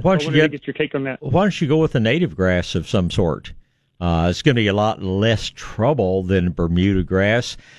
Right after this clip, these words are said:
Speaker 1: Uh, call Douglas King Seed here in San Antonio, and, uh, um,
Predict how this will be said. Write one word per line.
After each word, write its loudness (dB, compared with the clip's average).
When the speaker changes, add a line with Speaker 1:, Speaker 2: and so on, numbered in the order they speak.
Speaker 1:
Uh, 2
call 0
Douglas -2
King 0
Seed 0
here 2
in 0
San 0
Antonio, 0
and, 2
uh, 2
um, -2